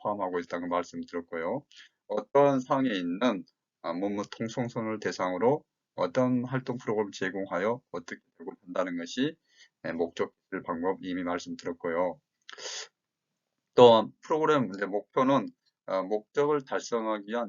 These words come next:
예, 구체적인 내용으로, 어, 짧은 한 문장으로, 어, 인지적인 또 정의적인, 예, 신체적인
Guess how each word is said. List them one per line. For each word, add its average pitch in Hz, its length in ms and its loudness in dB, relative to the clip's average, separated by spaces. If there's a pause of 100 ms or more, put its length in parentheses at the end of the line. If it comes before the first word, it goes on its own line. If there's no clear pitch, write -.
예, 92 100 -6 (100)
구체적인 107 680 -6
내용으로, 98 640 -4 (480)
어, 92 180 -2
짧은 160 400 2
한 156 160 -2
문장으로, 101 800 2 (340)
어, 92 140 0 (100)
인지적인 113 800 0 (160)
또 92 120 -6
정의적인, 107 840 -2 (280)
예, - 100 -8
신체적인 117 680 -2